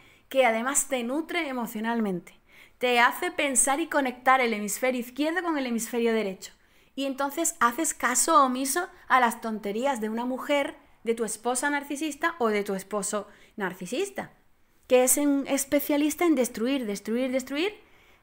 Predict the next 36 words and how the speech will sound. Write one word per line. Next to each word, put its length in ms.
desatender, 720
desatender, 580
desatender, 840
y 120
además 360
que 120
te 80
distraigas 760
en 140
lo 100
que 120
más 220
te 100
gusta 340
y 220
lo 120
que 80
más 200
te 80
importa. 440
Si 80
a 60
ti 80
te 100
gusta 240
la 100
moda, 380
si 120
a 60
ti 100
te 120
gustan 880
los 220
bolsos 380
de 120
Prada. 480